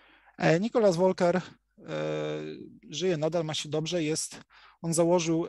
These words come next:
fundację, która, e, wspiera badania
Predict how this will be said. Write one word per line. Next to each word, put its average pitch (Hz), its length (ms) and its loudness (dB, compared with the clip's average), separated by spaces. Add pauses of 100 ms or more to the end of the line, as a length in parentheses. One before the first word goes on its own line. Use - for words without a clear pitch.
(120)
fundację, 160 680 0
która, 151 440 -2 (360)
e, 165 180 0
wspiera 160 680 2 (140)
badania 147 600 -2